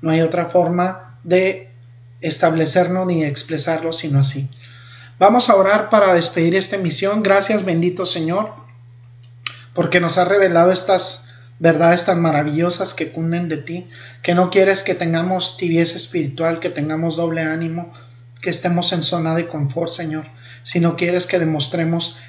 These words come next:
ese amor, ese fervor hacia ti y dediquemos nuestras vidas a darte adoración y a exaltarte y a glorificarte. Qué mejor forma de hacerlo, Señor, que difundiendo tu santa palabra, tu palabra bendita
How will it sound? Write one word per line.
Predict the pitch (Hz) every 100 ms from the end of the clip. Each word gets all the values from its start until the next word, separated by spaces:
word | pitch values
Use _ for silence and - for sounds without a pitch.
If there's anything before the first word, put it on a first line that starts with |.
| -
ese | 156 -
amor, | 165 165 160 -
ese | 175 -
fervor | - 170 147 160
hacia | 170 165 156 139
ti | 160 - - -
y | 165
dediquemos | 160 151 170 160 170 - - - -
nuestras | 170 160 - 165 151
vidas | 165 165 165
a | 170
darte | 151 151 175
adoración | 165 147 143 - 156 156 - - - - - - -
y | 160
a |
exaltarte | 160 - 156 143 170 - 180
y |
a | 175
glorificarte. | 160 151 143 143 160 160 -
Qué | - 175
mejor | 170 - 175
forma | - 170 170 170 -
de | 170
hacerlo, | 151 - 175 175
Señor, | - 151 143
que | 139
difundiendo | 151 139 139 135 143 147 151 - - -
tu | -
santa | - 156 139 156
palabra, | 143 139 135 139 - - -
tu | -
palabra | 165 165 165 175
bendita | 165 147 156 156 170 170